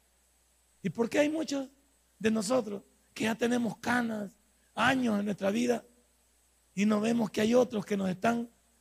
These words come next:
pasando por delante? ¿Quieren hacer la verdadera obra de Dios? Pablo sabía quién era Timoteo. Pablo sabía quién era este muchacho. Y por eso, después de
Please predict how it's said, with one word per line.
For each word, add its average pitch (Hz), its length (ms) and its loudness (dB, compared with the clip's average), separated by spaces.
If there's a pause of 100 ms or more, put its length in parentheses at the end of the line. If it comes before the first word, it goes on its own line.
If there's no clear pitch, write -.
(100)
pasando 233 580 -2
por 196 160 -4
delante? 214 520 -6 (1200)
¿Quieren 262 280 2
hacer 294 540 4 (300)
la 220 140 8
verdadera 220 560 6
obra 262 200 6
de 226 120 4
Dios? 285 420 6 (1120)
Pablo 285 560 -4 (240)
sabía 311 520 4
quién 240 160 -2
era 233 200 0
Timoteo. 233 720 -4 (1000)
Pablo 330 320 6
sabía 294 520 4
quién 269 160 -2
era 262 120 2
este - 140 0
muchacho. 240 680 0 (360)
Y 285 120 4
por 247 220 4
eso, 311 400 10 (180)
después 294 440 4
de 285 320 8